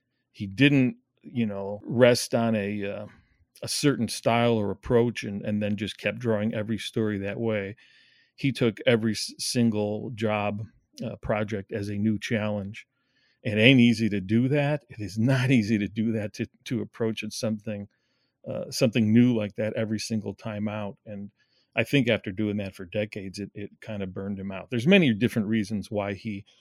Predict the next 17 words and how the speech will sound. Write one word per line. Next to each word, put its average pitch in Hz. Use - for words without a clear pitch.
slowed 123
down 110
in 107
his 104
last 104
couple 107
decades. 101
And, 95
uh, 107
but 120
even 165
then, 202
he 104
was 110
drawing, 120
he 113
was, 104